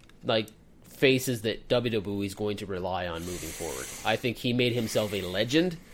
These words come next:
on Sunday night. He was already good. He was already over. People were pushing him anyway because of his jump from A E W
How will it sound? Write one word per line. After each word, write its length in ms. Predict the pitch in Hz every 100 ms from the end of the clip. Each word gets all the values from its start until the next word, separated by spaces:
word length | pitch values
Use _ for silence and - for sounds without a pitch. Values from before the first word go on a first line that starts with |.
| - - - -
on 240 | 123 127
Sunday 320 | 135 139 143
night. 240 | 143 135 139
He 100 | 127
was 160 | 113
already 380 | 117 131 127 110
good. 340 | 85 98 98 107
He 100 | 117
was 160 | 98 107
already 400 | 120 127 120 107
over. 460 | 98 92 101 95 -
People 300 | 110 110 107
were 120 | 104
pushing 340 | - 117 110
him 100 | 107
anyway 400 | 107 120 110 113
because 260 | 104 98 95
of 60 | 95
his 140 | 92
jump 220 | 110 107
from 140 | 107 98
A 40 |
E 180 | 90 87
W 460 | 117 117 117 107